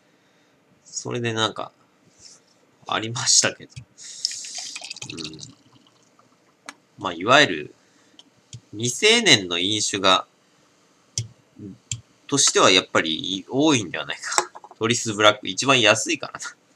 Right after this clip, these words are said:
一応、ウイスキーっていう名前が、名前がついて、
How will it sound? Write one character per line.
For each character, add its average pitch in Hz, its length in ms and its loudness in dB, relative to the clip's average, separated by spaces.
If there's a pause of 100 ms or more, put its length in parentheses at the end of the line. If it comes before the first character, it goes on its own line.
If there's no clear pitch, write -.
(500)
一 202 180 4
応、 160 100 6
ウ 208 80 2
イ 262 60 4
ス - 140 0
キ 339 240 6
ー - 20 -20
っ - 40 -20
て 135 100 4
い 95 60 2
う 85 40 -8
名 101 140 4
前 110 140 -2
が、 110 260 4
名 110 160 6
前 151 120 2
が 143 100 6
つ - 260 0
い 170 100 -2
て、 117 540 4